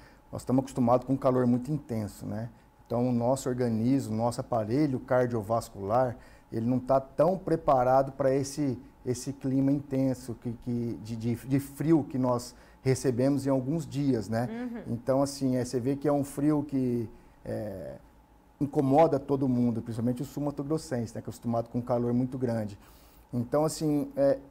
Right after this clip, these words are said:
Speaker 1: isso atrapalha muito o aparelho cardiovascular, principalmente as doenças, é, coronarianas, né? Porque eu pego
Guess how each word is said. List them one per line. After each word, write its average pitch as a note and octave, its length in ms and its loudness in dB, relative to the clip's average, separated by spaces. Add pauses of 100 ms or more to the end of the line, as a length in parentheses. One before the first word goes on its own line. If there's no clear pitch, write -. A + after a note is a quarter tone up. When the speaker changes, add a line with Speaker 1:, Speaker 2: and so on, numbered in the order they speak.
(180)
Speaker 1:
isso C#3 160 -4
atrapalha D3+ 480 4
muito F3 360 2
o - 20 2
aparelho D#3 380 2
cardiovascular, D3 800 -2
principalmente C#3+ 680 2
as D3+ 300 2
doenças, C#3 720 0 (300)
é, A#2+ 1040 0
coronarianas, C#3 800 2
né? B2 180 -2 (480)
Porque A#2 300 -2
eu B2+ 360 2
pego E3 300 2